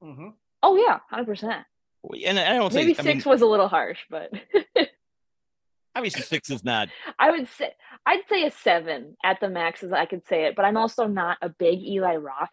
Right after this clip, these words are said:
Speaker 2: fan.
Speaker 1: Oof.
Speaker 3: So
Speaker 2: And
Speaker 3: so does that play a part into, can you separate, I don't like his other stuff.
Speaker 2: Kind, yeah, it's, it's also like,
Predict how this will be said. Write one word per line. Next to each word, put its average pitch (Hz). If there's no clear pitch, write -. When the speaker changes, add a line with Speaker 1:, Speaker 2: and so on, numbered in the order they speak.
Speaker 2:
fan. 262
Speaker 1:
Oof. 403
Speaker 3:
So 196
Speaker 2:
And 175
Speaker 3:
so 165
does 147
that 147
play 160
a 131
part 135
into, 107
can 139
you 127
separate, 120
I 131
don't 151
like 151
his 107
other 139
stuff. -
Speaker 2:
Kind, -
yeah, 269
it's, 294
it's 247
also 262
like, 226